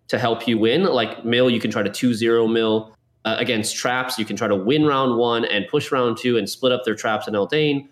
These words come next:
stuff like that, right? Strategies that actually do stuff. But against Clog, a lot of the times it depends on just if you've drawn your the right answers in round one or not, because if you haven't drawn it by round one, chances are you're never drawing the card,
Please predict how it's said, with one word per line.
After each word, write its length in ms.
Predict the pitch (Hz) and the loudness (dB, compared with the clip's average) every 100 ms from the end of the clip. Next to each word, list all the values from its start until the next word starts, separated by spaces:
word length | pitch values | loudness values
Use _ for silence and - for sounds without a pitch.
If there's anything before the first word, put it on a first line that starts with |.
| _ | _
stuff 220 | - 123 | -4 -2
like 180 | 113 107 | -2 -2
that, 220 | 101 80 | -4 -2
right? 180 | 101 104 | -2 -2
Strategies 360 | - 120 120 113 | -2 -2 -2 -2
that 120 | 113 | -2
actually 380 | 107 - 107 101 | -4 -2 -6 -4
do 280 | - 175 | 0 0
stuff. 520 | 175 - - - 101 - _ _ _ _ _ | 0 -6 -16 -6 -6 -6 _ _ _ _ _
But 120 | 160 | 0
against 320 | 165 196 175 - | 2 2 0 0
Clog, 540 | 220 247 156 123 117 120 - _ _ _ _ _ _ _ _ | 2 4 4 2 0 -4 -6 _ _ _ _ _ _ _ _
a 160 | 135 131 | 0 2
lot 180 | 147 214 | 2 0
of 140 | 190 | 0
the 40 | |
times 440 | 175 165 160 156 - | 0 0 2 0 -2
it 440 | 156 139 - - - _ _ - | 0 0 -2 -8 -20 _ _ -8
depends 500 | 139 143 131 135 127 | -4 -2 0 -2 -2
on 340 | 123 123 120 | -2 -2 0
just 220 | 127 - | -2 -2
if 180 | 123 120 | -6 -4
you've 220 | 120 107 107 | -8 -8 -14
drawn 640 | 110 113 123 135 139 139 117 | -2 0 2 2 2 0 0
your 520 | 113 117 113 - - _ | 2 2 2 -2 -14 _
the 100 | 113 | -4
right 300 | 101 110 123 | 0 0 0
answers 540 | 127 151 156 120 110 113 | 0 -2 0 0 0 0
in 140 | 107 | 0
round 220 | 104 98 | 0 0
one 260 | 113 180 107 | 2 2 2
or 120 | 95 | 0
not, 220 | 98 95 | 0 -2
because 420 | 113 110 120 113 110 - _ | -4 -2 -2 -2 -4 -14 _
if 100 | 123 | -2
you 100 | 123 | 0
haven't 180 | 226 269 | 2 4
drawn 180 | 214 240 | 4 4
it 80 | 226 | 2
by 100 | 202 | 2
round 300 | 196 185 175 | 2 2 2
one, 240 | 185 120 | 2 0
chances 360 | 110 175 175 170 | 0 0 0 0
are 120 | 160 | 0
you're 160 | 135 120 | 2 2
never 320 | 117 143 147 | 0 0 2
drawing 260 | 139 135 | 2 2
the 60 | 127 | 0
card, 260 | 123 98 | -2 -4